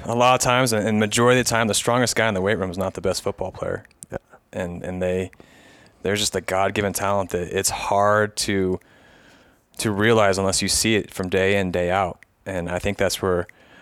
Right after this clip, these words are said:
Speaker 1: the public gets, gets a little bit jaded, that they, they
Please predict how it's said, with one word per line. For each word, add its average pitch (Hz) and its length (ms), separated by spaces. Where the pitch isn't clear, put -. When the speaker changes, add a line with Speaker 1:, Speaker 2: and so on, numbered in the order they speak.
Speaker 1:
the 92 100
public 101 380
gets, - 320
gets - 200
a 98 60
little 98 220
bit 90 220
jaded, 113 540
that 101 200
they, 104 120
they 98 320